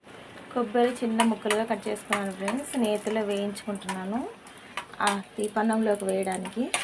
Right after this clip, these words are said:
బాగా రెడ్గా వేగిపోయి ఆపేస్తున్నాను. ఇప్పుడు ఈ రైస్లోకి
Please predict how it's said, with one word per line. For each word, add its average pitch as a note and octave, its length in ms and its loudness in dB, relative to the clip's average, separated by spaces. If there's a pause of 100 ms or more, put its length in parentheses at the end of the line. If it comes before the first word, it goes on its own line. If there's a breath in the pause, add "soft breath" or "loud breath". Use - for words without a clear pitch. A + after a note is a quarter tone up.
(1600)
బాగా G#3 260 4
రెడ్గా F#3 280 0 (100)
వేగిపోయి F#3+ 440 0 (180)
ఆపేస్తున్నాను. G3 640 -6 (3000)
ఇప్పుడు B3 300 0 (380)
ఈ B3 40 2 (200)
రైస్లోకి G#3+ 600 -2